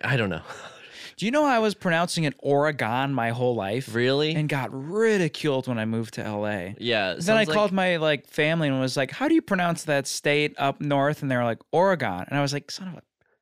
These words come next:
Speaker 2: that's what I said. Everyone's laughing at me here.
Speaker 1: <laughs> Sounds like your, it sounds like your mind might have been Oregoff.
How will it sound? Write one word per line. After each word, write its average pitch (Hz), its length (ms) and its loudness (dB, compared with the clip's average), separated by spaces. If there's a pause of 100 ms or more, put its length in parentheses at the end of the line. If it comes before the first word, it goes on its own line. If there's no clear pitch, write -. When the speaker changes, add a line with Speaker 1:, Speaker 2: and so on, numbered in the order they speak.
(680)
Speaker 2:
that's 180 180 -6
what 220 140 -2
I 233 220 0
said. 120 300 -2
Everyone's 208 300 -2
laughing 262 540 -6
at 269 80 -2
me 262 200 -2
here. 240 520 -6 (180)
Speaker 1:
<laughs> - 200 -20
Sounds 139 260 -6
like 139 160 -6
your, 104 220 -6 (340)
it 131 120 -6
sounds 147 240 -4
like 156 140 -12
your 104 280 -4 (240)
mind 107 440 -2
might 107 160 -6
have 92 100 -6
been 87 200 -6
Oregoff. 92 1080 -4